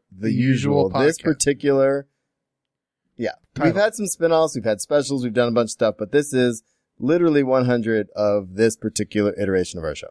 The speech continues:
Speaker 2: Yes.
Speaker 1: So here we are. How do you feel about it?
Speaker 2: Um,
Speaker 1: We didn't plan any of this, by the
Speaker 2: no,
Speaker 1: way.
Speaker 2: it's, uh, it's, uh,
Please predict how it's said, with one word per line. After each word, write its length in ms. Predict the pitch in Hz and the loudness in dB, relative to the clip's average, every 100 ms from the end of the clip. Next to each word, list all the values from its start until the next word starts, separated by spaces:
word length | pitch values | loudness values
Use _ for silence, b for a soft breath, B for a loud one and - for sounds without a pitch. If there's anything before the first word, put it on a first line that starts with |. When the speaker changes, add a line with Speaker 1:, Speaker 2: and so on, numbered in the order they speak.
| _ | _
Speaker 2:
Yes. 440 | 135 123 - - - _ _ _ _ _ _ _ _ _ _ _ _ _ _ _ _ _ | -2 -2 -2 -16 -20 _ _ _ _ _ _ _ _ _ _ _ _ _ _ _ _ _
Speaker 1:
So 160 | - | -10
here 120 | 82 87 | -4 0
we 80 | 101 | 0
are. 140 | 80 _ _ _ _ _ | 0 _ _ _ _ _
How 80 | 110 | 2
do 40 | 92 | 2
you 40 | |
feel 140 | 113 | 2
about 160 | 98 65 | 0 -2
it? 1000 | - - _ _ _ _ _ _ _ 139 | -8 -20 _ _ _ _ _ _ _ -4
Speaker 2:
Um, 680 | 131 123 123 123 123 123 120 | -2 -2 -2 -2 -2 -4 0
Speaker 1:
We 100 | 147 | 0
didn't 160 | 127 | 0
plan 240 | 123 113 87 | 0 0 -2
any 160 | 82 | -8
of 120 | 73 67 | -12 -16
this, 140 | 69 | -16
by 100 | 120 | -10
the 40 | 127 | -2
Speaker 2:
no, 200 | 180 139 | 2 2
Speaker 1:
way. 80 | 127 | 0
Speaker 2:
it's, 220 | 131 - | -4 0
uh, 320 | 139 131 127 | 2 4 2
it's, 140 | 127 - | -2 -4
uh, 320 | 127 123 | -2 0